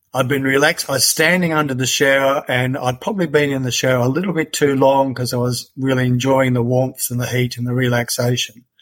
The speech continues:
And I call this the point in my life, which was the, the cosmic hiccup. And suddenly, I've heard,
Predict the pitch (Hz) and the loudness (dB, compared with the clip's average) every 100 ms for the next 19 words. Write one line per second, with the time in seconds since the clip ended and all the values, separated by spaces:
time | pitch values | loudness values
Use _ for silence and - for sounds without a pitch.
0 | _ _ _ _ _ _ - - 127 175 | _ _ _ _ _ _ -12 -4 2 2
1 | - 175 151 143 135 - 127 - 143 135 | 2 2 4 2 0 -4 -4 0 2 4
2 | 131 123 120 123 123 113 - - - 120 | 4 4 4 4 4 2 -4 -10 -6 -4
3 | - 120 - 120 117 - 123 - 147 - | 0 -2 -2 -4 -6 -8 -8 0 0 2
4 | 123 - - 127 - _ _ _ _ _ | -2 -2 -6 -4 -6 _ _ _ _ _
5 | _ _ _ _ _ _ _ _ _ _ | _ _ _ _ _ _ _ _ _ _
6 | _ _ _ _ _ _ _ 113 123 - | _ _ _ _ _ _ _ -10 -4 2
7 | 175 202 190 143 135 143 160 _ _ _ | 2 2 2 0 0 -4 -10 _ _ _
8 | _ _ _ _ _ _ _ _ _ _ | _ _ _ _ _ _ _ _ _ _
9 | _ _ _ _ _ _ _ _ _ _ | _ _ _ _ _ _ _ _ _ _
10 | _ _ _ _ - 123 131 - _ _ | _ _ _ _ -6 -2 -2 -2 _ _
11 | - - 143 160 180 175 | -16 -2 4 4 4 -2